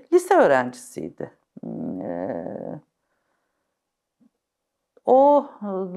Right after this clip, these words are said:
lise sona kadar ben o, onunla aynı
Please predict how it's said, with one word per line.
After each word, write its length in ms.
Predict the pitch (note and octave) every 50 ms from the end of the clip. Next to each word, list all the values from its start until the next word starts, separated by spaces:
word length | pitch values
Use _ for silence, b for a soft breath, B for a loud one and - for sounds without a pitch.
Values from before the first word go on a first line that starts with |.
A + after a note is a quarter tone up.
| G3+ G#3
lise 260 | A3+ A3+ - D#4 D4+
sona 340 | D4 D4 D4+ C#4+ C#4 D4+ D4
kadar 480 | D4 C4+ C4 D4 D4+ F4 F4+ E4+ C#4 -
ben 160 | C4+ C4+ C4
o, 120 | C4+ C4+ - - -
onunla 600 | - - - - A3 C4 C4 C#4 C#4+ C4+ C4+ D#4
aynı 300 | D#4+ D#4 C#4+ C#4 B3+ B3+